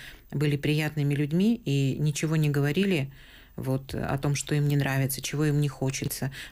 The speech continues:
были достаточно удобны, но, тем не менее, а, аутоагрессивны.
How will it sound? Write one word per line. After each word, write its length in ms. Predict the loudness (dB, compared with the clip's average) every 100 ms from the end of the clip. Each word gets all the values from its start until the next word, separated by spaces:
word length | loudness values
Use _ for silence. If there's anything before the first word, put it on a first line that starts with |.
| -2
были 140 | 0
достаточно 600 | 0 -2 -2 -4 -2 0
удобны, 520 | 2 2 2 0 -2 -8 -20 -16 -10
но, 60 | -2
тем 200 | 2 4
не 80 |
менее, 520 | 4 4 2 2 0 -2
а, 240 | -2 -2 0
аутоагрессивны. 1000 | 0 0 0 -2 -2 -4 -2 -2 -2